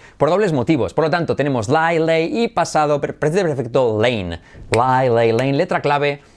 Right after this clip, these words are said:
para complicarlo más, letra L al principio de la posición de palabra, que recuerda que es distinto de cuando la L está al final. Sí, que casi no se pronuncia. Pencil, table, lay. Aquí está al principio de la palabra, ¿vale? Por lo tanto, lie, lay, lane.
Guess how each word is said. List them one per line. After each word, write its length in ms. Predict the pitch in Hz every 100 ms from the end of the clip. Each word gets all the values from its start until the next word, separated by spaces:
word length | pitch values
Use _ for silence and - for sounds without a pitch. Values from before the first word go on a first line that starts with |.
| _ _ -
para 300 | 113 107 101
complicarlo 460 | 107 - 139 135
más, 240 | 113 120 -
letra 340 | 120 123 131 120
L 280 | 131 123
al 120 | 123 104
principio 420 | 107 101 120 120
de 60 | 113
la 160 | 110
posición 380 | 113 117 110 117
de 100 | 104
palabra, 420 | 104 117 101 87 - -
que 120 | 117
recuerda 360 | 110 127 156 151
que 80 |
es 80 | 135
distinto 540 | 135 - 151 170 180 185
de 80 |
cuando 260 | 160 120 120
la 100 | 110
L 100 | 131
está 160 | 139 101
al 80 | 95
final. 380 | 135 180 101 - _ _ -
Sí, 160 | -
que 120 | 131
casi 200 | 120 110
no 80 | 113
se 60 | 107
pronuncia. 400 | 104 135 120 80
Pencil, 540 | 110 107 - 110 104 -
table, 380 | 107 104 104 104 - - -
lay. 720 | 98 98 101 104 113 90 82
Aquí 140 | -
está 160 | 104 113
al 80 | 95
principio 380 | 101 131 107
de 40 | 95
la 140 | 85
palabra, 260 | 82 67 71
¿vale? 220 | 98 202 - - -
Por 120 | - 160
lo 40 |
tanto, 340 | 180 170 156
lie, 520 | 151 175 175 175 170 -
lay, 500 | - 113 123 135 131 -
lane. 480 | 110 151 139 101 92